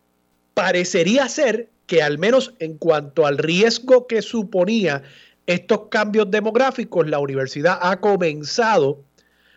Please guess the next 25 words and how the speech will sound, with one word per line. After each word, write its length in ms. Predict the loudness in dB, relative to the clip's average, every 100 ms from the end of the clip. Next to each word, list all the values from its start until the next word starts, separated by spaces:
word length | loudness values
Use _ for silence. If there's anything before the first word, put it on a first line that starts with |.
| _
a 140 | -2
dar 220 | 0 0 0
un 160 | -2
giro 560 | -6 0 2 2 0 -4 0
positivo 800 | 0 0 -6 -2 2 2 0 -4
en 160 | -12
cuanto 560 | -4 -2 -2 -4 -4 -4 -8 _ _ _ _ _ _
a 460 | -4 -2 0 -2 -6 -2
la 180 | 0
matrícula 640 | 0 0 0 0 0 0 0
futura 560 | -4 -8 -2 0 0 0
que 140 | -2
va 80 | -2
a 80 | 2
tener, 320 | 2 2 0
por 160 | -2
lo 100 | 0
menos 260 | 0 0 0 -6 _
por 120 | -2
los 120 | 0
próximos 420 | -2 -4 -2 -2 0
cuatro 280 | 0 0 -2
o 20 |
cinco 380 | -4 0 4 4
años, 400 | 2 -4 -10